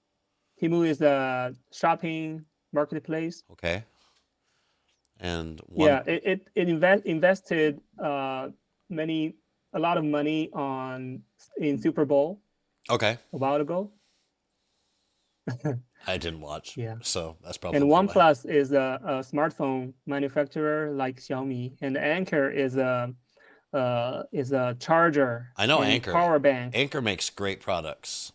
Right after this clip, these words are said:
Speaker 2: I, I love Anker,
Speaker 1: Yeah, yeah, I
Speaker 2: Anker
Speaker 1: know.
Speaker 2: chargers.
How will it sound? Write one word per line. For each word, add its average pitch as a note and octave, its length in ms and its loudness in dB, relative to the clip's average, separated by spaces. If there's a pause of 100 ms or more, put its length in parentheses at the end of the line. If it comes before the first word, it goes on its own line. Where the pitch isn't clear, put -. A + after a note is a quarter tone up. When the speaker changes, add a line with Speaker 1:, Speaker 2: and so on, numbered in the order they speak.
Speaker 2:
I, G2 420 -2
I G2 120 -4
love F#2 600 -4 (100)
Anker, E2 400 -20
Speaker 1:
Yeah, F3 220 0
yeah, D3 320 -4
I F2+ 60 -6
Speaker 2:
Anker B2+ 160 -6
Speaker 1:
know. A#2 60 -6
Speaker 2:
chargers. D#2+ 680 -10